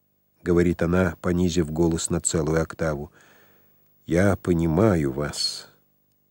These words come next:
Одолжаться у такого человека, как я,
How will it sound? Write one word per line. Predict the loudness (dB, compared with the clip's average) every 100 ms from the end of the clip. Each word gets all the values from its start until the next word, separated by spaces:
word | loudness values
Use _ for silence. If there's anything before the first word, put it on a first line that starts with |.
| _ _ _ _ _ _ _ _ _ _ _ _
Одолжаться | -2 4 4 6 4 4 2 -2
у | -2
такого | -2 -2 2 4 4
человека, | 0 0 0 4 2 0 -10 -10 -10
как | -10 -10
я, | -12 0 4 4 2